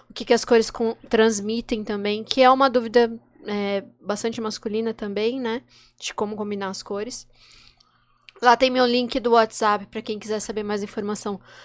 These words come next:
sobre a consultoria de imagem, quem quiser também fazer parceria, estamos aí.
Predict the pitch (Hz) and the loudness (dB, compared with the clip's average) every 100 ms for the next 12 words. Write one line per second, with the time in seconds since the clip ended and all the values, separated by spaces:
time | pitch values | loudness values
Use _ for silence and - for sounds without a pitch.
0 | - - _ - - 240 240 220 240 233 | -20 -20 _ -4 6 8 8 8 2 2
1 | 214 220 226 220 - 220 202 214 208 208 | 4 4 4 2 6 6 6 4 4 4
2 | 208 202 202 214 208 - - - - _ | 4 2 0 -4 -4 -12 -20 -20 -20 _
3 | 247 233 254 226 226 214 208 208 202 208 | 2 4 6 6 4 -2 -4 -8 -6 -8
4 | 202 208 202 214 220 220 220 214 - 202 | -4 -4 -4 -2 0 0 -2 -8 -8 -6
5 | 196 196 196 220 | -2 -2 -2 -4